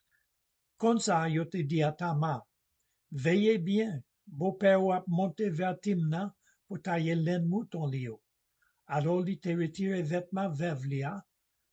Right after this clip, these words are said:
li te kouvri tèt li avèk yon vwal, li te velope tèt li, e li te chita nan pòtay Inam nan ki nan wout pou rive Timna,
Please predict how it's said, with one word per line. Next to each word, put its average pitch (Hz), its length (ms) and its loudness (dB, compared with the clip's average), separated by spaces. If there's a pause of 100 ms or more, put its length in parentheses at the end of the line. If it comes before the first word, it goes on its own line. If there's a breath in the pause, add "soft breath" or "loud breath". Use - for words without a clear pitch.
(100)
li 175 80 -6
te 180 200 -2
kouvri 196 560 0
tèt 196 280 -6
li 165 180 2
avèk 147 380 -2
yon 143 160 0
vwal, 120 460 -8 (720 loud breath)
li 170 100 -4
te 160 160 0
velope 185 480 0
tèt 180 280 -4
li, 196 180 -2 (500)
e 165 100 -4
li 175 160 2
te 180 180 -4
chita 208 440 0
nan 180 200 -2
pòtay 185 500 -4 (140)
Inam 175 420 0 (200)
nan 147 300 -4 (140)
ki 185 260 -2
nan 160 240 2
wout 175 300 0
pou 180 280 -2
rive 190 380 0
Timna, 165 420 0